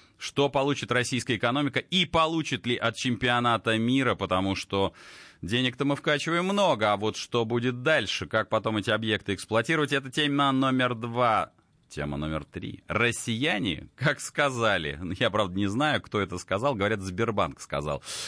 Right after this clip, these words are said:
А, россияне перестали экономить на еде, но стали зависеть от ценников со скидкой. Как же они перестали экономить, если не зависят от ценников со скидкой?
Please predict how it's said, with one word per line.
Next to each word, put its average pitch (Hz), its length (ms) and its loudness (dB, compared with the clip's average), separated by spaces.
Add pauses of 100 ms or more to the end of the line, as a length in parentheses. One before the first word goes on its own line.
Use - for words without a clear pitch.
(280)
А, 123 300 4
россияне 170 380 0
перестали 175 520 0
экономить 170 540 0
на 165 60 0
еде, 170 460 2
но 139 280 4
стали 170 420 0
зависеть 135 560 -2
от 113 200 0
ценников 120 500 0
со 123 140 0
скидкой. - 400 -4
Как 160 280 0
же 117 140 2
они 135 160 2
перестали 127 720 0
экономить, 120 480 -2
если 98 280 0
не 101 100 0
зависят 95 500 -2
от 87 260 0
ценников 90 540 -2
со 82 200 -2
скидкой? - 600 -12